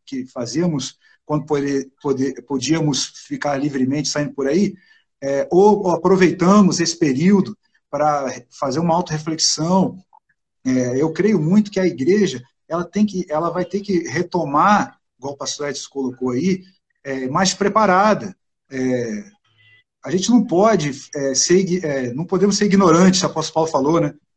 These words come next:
É, a questão da fome vai aumentar,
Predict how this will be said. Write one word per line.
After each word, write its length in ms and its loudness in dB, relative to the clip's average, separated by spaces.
É, 560 -6
a 80 -14
questão 340 0
da 140 2
fome 500 4
vai 140 2
aumentar, 720 0